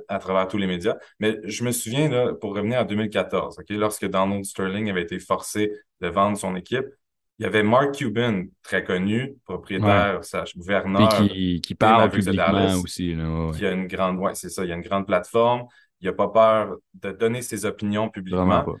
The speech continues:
Speaker 1: Mais à ce moment-là, il avait dit de la demande qui avait été faite auprès de Donald Sterling que ça pourrait potentiellement être un slippery slope, si tu me permets l'expression en anglais, donc en français, une pente glissante.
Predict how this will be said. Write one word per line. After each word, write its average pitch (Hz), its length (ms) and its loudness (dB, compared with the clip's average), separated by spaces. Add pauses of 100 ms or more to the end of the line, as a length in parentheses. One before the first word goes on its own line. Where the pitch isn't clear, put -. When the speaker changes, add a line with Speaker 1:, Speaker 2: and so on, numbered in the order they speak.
(300)
Speaker 1:
Mais 101 100 0
à 107 100 4
ce - 120 -2
moment-là, 120 420 4
il 107 140 -2
avait 95 200 -2
dit 110 360 -10 (720)
de 101 80 -2
la 87 400 2
demande 95 380 -2
qui 101 60 -8
avait 87 120 -6
été 87 140 -8
faite 113 240 0
auprès 98 260 -4
de 98 60 -2
Donald 90 340 -4
Sterling 101 500 -4
que 104 100 -8
ça 90 200 -2
pourrait 117 400 -2
potentiellement 127 580 -2
être 113 280 -2
un 98 200 -2 (320)
slippery 143 420 2
slope, 107 360 -2
si - 60 -18
tu 95 80 -8
me 90 40 -6
permets 92 280 -4
l'expression 92 400 -4
en 92 80 -2
anglais, 90 400 -2 (260)
donc 95 180 -2
en 101 120 4
français, 120 640 0 (100)
une 98 160 -6
pente 127 320 2
glissante. 104 480 -4